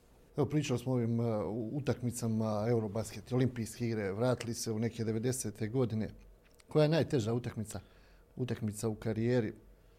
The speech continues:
Nekoja moja razmišljanja su ovako, barem i ta neka sjećanja prije, znam da su te utakmice u Grčkoj uvijek bile luda kuća, pogotovo dok su bile manje dvorane, u Solunu, pa i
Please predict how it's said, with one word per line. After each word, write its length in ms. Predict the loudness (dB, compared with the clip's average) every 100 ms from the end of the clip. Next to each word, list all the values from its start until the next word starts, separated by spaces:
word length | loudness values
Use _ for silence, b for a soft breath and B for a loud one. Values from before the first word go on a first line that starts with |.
| -4
Nekoja 480 | -2 -2 2 2 4
moja 220 | 4 4
razmišljanja 600 | 4 4 2 4 2 2
su 180 | 0 0
ovako, 280 | 0 -2
barem 280 | -2 0 0 -4 -12
i 60 | -10
ta 200 | -4 -4
neka 260 | -2 -6
sjećanja 480 | -4 -2 -2 -2 -2
prije, 260 | -2 -2 0
znam 260 | 0 0
da 100 | -2
su 100 | -6 -6
te 160 | -4
utakmice 480 | -4 -6 -6 -6 -4
u 20 |
Grčkoj 480 | -2 -2 -2 -8 -8 -10 b b b b b -20 -6
uvijek 240 | 0 2 4
bile 260 | 2 2 0 B B B 0
luda 320 | 4 4 2
kuća, 400 | 0 -4 -4 -6
pogotovo 420 | -8 -2 -2 0
dok 140 | -2 -2
su 100 | 0
bile 180 | 4 4
manje 340 | 4 2 0
dvorane, 520 | -2 -2 -2 -4 -8 -12 -14
u 60 |
Solunu, 680 | -8 0 0 2 0 0 -2 -6 -6
pa 160 | -4
i 260 | -2 -4 -8